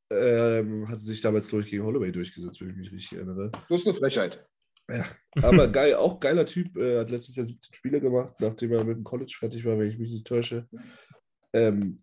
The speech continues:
Speaker 1: auch der ist im Auge zu behalten. Dann hast du auf dem, auf dem Backend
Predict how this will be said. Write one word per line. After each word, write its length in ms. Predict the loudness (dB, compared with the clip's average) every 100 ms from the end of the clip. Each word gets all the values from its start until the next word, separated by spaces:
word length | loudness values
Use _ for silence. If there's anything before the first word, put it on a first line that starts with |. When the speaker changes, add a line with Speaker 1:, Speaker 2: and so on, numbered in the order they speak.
| 0
Speaker 1:
auch 180 | 0 -2 2
der 240 | 4 6
ist 140 | 4 0
im 120 | -4
Auge 300 | -2 -2 -4
zu 200 | -10 -6
behalten. 680 | -4 -2 -4 -4 -6 -6 -8 _ _ _ _ _
Dann 160 | -2 0
hast 260 | -2 -2
du 120 | 0 2
auf 280 | 2 0 -2
dem, 340 | -6 -6 -6 -6
auf 220 | -6 -4
dem 160 | -6 -2
Backend 800 | -2 0 -2 -2 -4 -10 -20